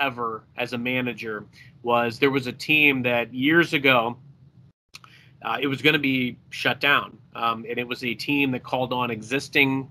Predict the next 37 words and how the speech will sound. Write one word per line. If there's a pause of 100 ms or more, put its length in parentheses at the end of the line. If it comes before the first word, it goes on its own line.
customers (680)
and,
you
know,
basically
went
through
their
service
offerings,
what
they
had,
and
then (100)
a-,
attempted
to
upsell. (680)
And
this
team
was
gonna
be
shut
down.
They
were
doing
about
seventy
percent
to
goal
every
month.